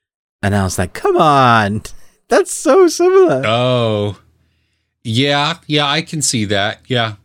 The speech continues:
Speaker 1: Anyway, that, I was just like,
Speaker 2: Yeah.
Speaker 1: "Who, who designed this?" It was such a weird, and I have seen people online talking about how the, the costume design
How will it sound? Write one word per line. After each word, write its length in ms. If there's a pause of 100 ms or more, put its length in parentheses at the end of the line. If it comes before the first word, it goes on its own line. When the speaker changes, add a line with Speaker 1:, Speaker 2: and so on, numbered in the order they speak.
(140)
Speaker 1:
Anyway, 260 (220)
that, 220
I 80
was 140
just 120
like, 100
Speaker 2:
Yeah. 340 (120)
Speaker 1:
"Who, 240 (100)
who 100
designed 480
this?" 160
It 40
was 100
such 240
a 60
weird, 400 (200)
and 140
I 60
have 240
seen 260
people 340
online 420
talking 400
about 420 (380)
how 420
the, 360 (220)
the 140
costume 480
design 560